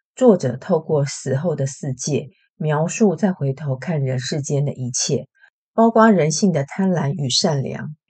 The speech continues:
贫富贵贱、福祸相依、悲欢离合、怀才不遇等遭遇。主角死后的七天里，每天都有个故事，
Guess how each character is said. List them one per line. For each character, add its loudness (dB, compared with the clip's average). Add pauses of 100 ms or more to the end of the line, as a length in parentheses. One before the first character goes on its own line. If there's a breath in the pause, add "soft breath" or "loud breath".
(140)
贫 2
富 2
贵 6
贱、 -2 (200)
福 -2
祸 2
相 -2
依、 -6 (120)
悲 2
欢 -4
离 0
合、 -8 (160)
怀 2
才 -4
不 -8
遇 -2
等 -6
遭 0
遇。 -4 (840)
主 2
角 6
死 2
后 0
的 0
七 -2
天 -2
里， -6
每 -2
天 -4
都 -2
有 -4
个 -14
故 -2
事， -2